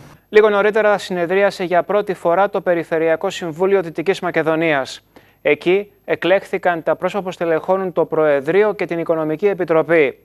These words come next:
Πάντως, στις ψηφοφορίες δεν έλειψαν και οι εκπλήξεις. Για πρώτη φορά συνεδρίασε σήμερα το Περιφερειακό Συμβούλιο Δυτικής Μακεδονίας με το νέο του σχήμα, όπως προέκυψε μετά από τις εκλογές του Μαΐου.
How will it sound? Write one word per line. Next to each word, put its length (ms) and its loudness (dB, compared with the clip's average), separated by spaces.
Πάντως, 260 4
στις 120 -14
ψηφοφορίες 880 0
δεν 240 0
έλειψαν 440 -2
και 100 -2
οι 120 2
εκπλήξεις. 920 -2
Για 240 2
πρώτη 300 0
φορά 320 2
συνεδρίασε 640 -2
σήμερα 360 -2
το 100 -6
Περιφερειακό 760 -2
Συμβούλιο 520 -2
Δυτικής 280 -6
Μακεδονίας 600 -4
με 80 -10
το 120 -4
νέο 240 -4
του 120 -10
σχήμα, 380 -4
όπως 240 -4
προέκυψε 560 0
μετά 160 -6
από 100 -10
τις 140 -6
εκλογές 500 -4
του 160 -8
Μαΐου. 340 4